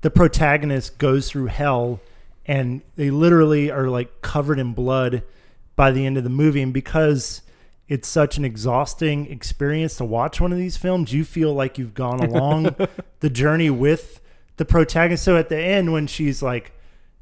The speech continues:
Speaker 1: just covered head to toe and she's cut open, and you feel like you can understand the character. So it's torture in that way. It's, like, torturous to watch.
Speaker 2: Yeah, there's some, like, surgical stuff towards the end that feels pretty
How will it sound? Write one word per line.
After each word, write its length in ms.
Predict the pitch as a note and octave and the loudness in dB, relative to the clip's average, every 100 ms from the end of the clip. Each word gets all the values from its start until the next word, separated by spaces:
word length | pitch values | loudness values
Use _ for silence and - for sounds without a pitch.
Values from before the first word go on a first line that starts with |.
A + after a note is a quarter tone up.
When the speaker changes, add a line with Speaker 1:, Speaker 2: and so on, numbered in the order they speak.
| - | -12
Speaker 1:
just 220 | C#3 - | -12 -12
covered 400 | - E3+ D3 D3 | -10 -4 -2 -2
head 180 | A#2+ D3+ | -2 -4
to 80 | C3+ | -4
toe 360 | - E3 D#3 C#3+ | -6 -2 0 0
and 140 | C#3 | -4
she's 200 | C3 B2 - | -8 -14 -16
cut 220 | - F3 C#3+ | -8 -4 -2
open, 420 | D3 C#3+ D3+ C#3 | -2 -2 -4 -2
and 320 | B2+ B2 A#2 - - F#3+ | -4 -4 -8 -12 -20 -16
you 100 | C3+ | -12
feel 200 | - F3 | -2 2
like 180 | C#3 C3+ | 2 0
you 60 | C3+ | -4
can 160 | C#3+ | -6
understand 1120 | C3+ C#3+ B2 - - - - D3+ C#3+ C3 A#2+ G#2 - - - - - | -4 -4 -4 -8 -12 -10 -4 -2 -2 -4 -6 -10 -20 -20 -20 -20 -12
the 100 | C3 | -10
character. 540 | - E3+ D3+ - C3 | -2 0 0 -2 -6
So 220 | G#2+ D#3 | -4 -2
it's 160 | C#3 - | -2 -2
torture 420 | - G#3 G3+ E3 | -2 0 0 -2
in 140 | C3+ B2 | -4 -2
that 260 | D#3 D#3+ | -2 -2
way. 420 | C#3+ A#2+ A#2+ A#2+ - - | -2 -2 -2 -6 -10 -16
It's, 160 | - - | -10 -6
like, 320 | C3 - _ | -8 -8 _
torturous 640 | - F3 E3 D3+ C3 A#2+ - | -4 -2 -2 -2 -2 -2 -8
to 120 | C3 | -8
watch. 680 | A2 A#2+ B2 B2 - - - - | -4 -2 -2 -4 -8 -12 -10 -2
Speaker 2:
Yeah, 140 | D3 | 2
there's 200 | D3 G#3 | 4 4
some, 80 | C4 | 2
like, 140 | F3+ | 0
surgical 720 | - - D3 C#3+ D3 - C#3+ B2+ | 0 0 0 0 -2 0 0 0
stuff 340 | - C#3 - | -2 -4 -2
towards 220 | C3+ B2 | -4 -6
the 120 | B2+ A#2+ | -4 -4
end 100 | A2+ | -6
that 80 | |
feels 340 | - B2+ A2 - | -8 -8 -8 -10
pretty 400 | - C3 A#2 | -10 -8 -6